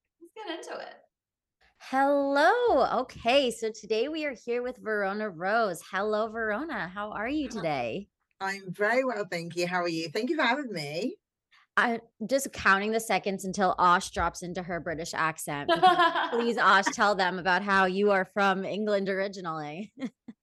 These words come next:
Speaker 1: Yes, I'm from England. I went to middle school and high school there, and then I moved to America for uni, and then I never left.
Speaker 3: Really?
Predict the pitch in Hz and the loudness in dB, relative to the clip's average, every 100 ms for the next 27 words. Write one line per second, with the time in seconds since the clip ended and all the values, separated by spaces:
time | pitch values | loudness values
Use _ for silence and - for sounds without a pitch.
0 | _ _ - - 494 480 - 554 415 294 | _ _ -18 -8 -6 -6 -10 -6 -4 0
1 | 294 277 - - 240 262 277 285 302 254 | 0 0 -4 -12 -8 -8 -8 -10 -8 -8
2 | 285 294 285 277 269 240 233 226 - 233 | -10 -8 -8 -8 -8 -8 -8 -12 -10 -6
3 | 226 220 214 220 226 - 226 214 208 202 | -4 -6 -6 -6 -6 -8 -10 -10 -10 -12
4 | - 208 202 185 185 185 185 196 196 - | -14 -14 -10 -8 -8 -10 -10 -12 -14 -14
5 | 185 185 170 170 180 214 277 392 339 320 | -12 -10 -10 -12 -18 -14 -10 -6 -4 -4
6 | 311 311 311 - _ - 240 226 226 220 | -6 -8 -12 -20 _ -6 -4 -2 -2 -2
7 | 220 359 427 440 453 427 415 403 | 0 2 2 0 -4 -6 -6 -8